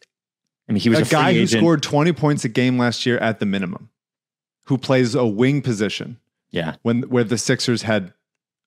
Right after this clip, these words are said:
Speaker 2: essentially Dan House and nobody else. And Dan House was most of the time not in the rotation last year. This is a great signing. It cost them nothing. He is still young. He's twenty, what is he, twenty-seven, twenty-eight?
Speaker 1: Twenty-seven.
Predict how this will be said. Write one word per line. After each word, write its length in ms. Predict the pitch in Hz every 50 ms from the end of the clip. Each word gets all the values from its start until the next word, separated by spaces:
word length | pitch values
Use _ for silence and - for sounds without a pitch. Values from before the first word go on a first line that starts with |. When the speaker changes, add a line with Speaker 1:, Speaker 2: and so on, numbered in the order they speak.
| _ _ _ _ _
Speaker 2:
essentially 760 | 127 - - 135 135 131 131 - 123 117 117 113 98 85 - _ - _ - 98
Dan 280 | - 113 110 110 107
House 300 | 98 107 107 98 98 -
and 120 | 110 101 92
nobody 340 | 95 92 85 92 87 87 82
else. 320 | - - - - - _ _ _ _ _ _ _ _ _ _ _ _ _ _ _ _ _
And 120 | 120 113 110
Dan 160 | 120 117 110
House 260 | 117 113 104 - - _ _ _ _ -
was 200 | 110 104 98 120 - _ _ _
most 360 | 110 120 139 156 170 156 -
of 80 | 147
the 80 | 123 120
time 240 | - 113 113 110 104
not 160 | 104 104 104
in 80 | 101 98
the 60 | 95
rotation 460 | 92 87 85 - 92 92 - - -
last 240 | - - - - -
year. 160 | - - - _ _ _ _ _ _ _ _ _ _ _ _
This 160 | - 143 143 170
is 120 | 175 147
a 100 | 165 147
great 300 | 113 120 113 110 107 -
signing. 360 | - 92 80 - - - - _ _ _ _ _ _ _ _ _
It 140 | 139 135 -
cost 280 | - - 151 156 -
them 180 | - 180 175 170
nothing. 360 | 135 101 90 - - 71 - 110 _ _ _ _ _ _ _ _ _ _ _ _ _ _ _
He 160 | _ - 139
is 120 | 139 135 -
still 280 | - - 135 147 160
young. 240 | 143 120 120 113 110
He's 160 | 113 113 110
twenty, 640 | - - - 120 120 120 113 110 110 107 104 98 - _ _
what 100 | - 107
is 20 | 95
he, 20 |
twenty-seven, 480 | - - 110 104 - - 117 117 135 139
twenty-eight? 380 | - - 110 107 110 123 143
Speaker 1:
Twenty-seven. 500 | - 107 95 87 - - 90 - - 92